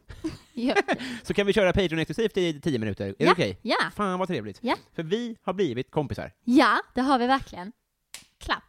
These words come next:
Speaker 2: Ja.
Speaker 1: Alltså det här är så kul.
Speaker 2: Ja.
Speaker 1: Alltså det här är det bästa jag vet.
Speaker 2: Ja.
Speaker 1: Också så här, men det är ku-, alltid kul att prata lite om sig själv.
Speaker 2: Mm.
Speaker 1: Men just de här grejerna är också sådana saker som man inte tänker på.
Speaker 2: Är det så?
Speaker 1: Ja.
Speaker 2: Fan vad bra. Men det,
Speaker 1: Mm.
Speaker 2: det, jag, jag förstår vad du menar. Men,
Speaker 1: Mm.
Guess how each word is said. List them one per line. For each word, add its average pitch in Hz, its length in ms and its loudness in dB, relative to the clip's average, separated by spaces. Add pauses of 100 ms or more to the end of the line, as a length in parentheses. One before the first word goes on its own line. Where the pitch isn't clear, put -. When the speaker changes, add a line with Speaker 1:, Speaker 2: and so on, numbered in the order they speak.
Speaker 2:
Ja. 113 240 -8 (200)
Speaker 1:
Alltså 277 220 4
det 247 80 6
här 226 240 2
är 233 100 -4
så 196 280 -2
kul. - 340 -6
Speaker 2:
Ja. 285 300 0
Speaker 1:
Alltså 240 160 0
det 240 60 2
här 233 100 2
är 226 40 -2
det 196 60 -6
bästa - 320 -4
jag 196 100 -2
vet. - 200 -8
Speaker 2:
Ja. 170 100 2 (340)
Speaker 1:
Också 262 320 0
så 254 100 -6
här, 214 320 -2
men 220 180 -8
det 226 60 -2
är 233 100 -2
ku-, - 120 -4
alltid 220 240 -2
kul 208 120 0
att 196 60 -2
prata 196 180 -4
lite 190 180 -8
om 180 80 -8
sig 190 120 -6
själv. 226 400 -2
Speaker 2:
Mm. 185 140 0 (180)
Speaker 1:
Men 233 300 0
just 240 260 -4
de 240 120 -2
här 247 140 -2
grejerna 233 220 -2
är 233 40 -2
också 226 140 -4
sådana 220 200 -4
saker 214 160 -6
som 202 100 -6
man 196 120 -6
inte - 160 -8
tänker - 300 -6
på. - 220 -10 (360)
Speaker 2:
Är 311 100 -2
det - 80 0
så? 120 160 -6
Speaker 1:
Ja. 202 280 0 (280)
Speaker 2:
Fan 160 280 -6
vad 165 80 -4
bra. 113 140 -2
Men 185 140 -6
det, 208 100 -2
Speaker 1:
Mm. 220 120 -2
Speaker 2:
det, 220 200 -4 (100)
jag, 165 160 -6
jag 196 100 0
förstår 208 240 -4
vad 170 80 -2
du 160 40 -4
menar. 151 240 -4
Men, 135 140 -2
Speaker 1:
Mm. 226 180 -2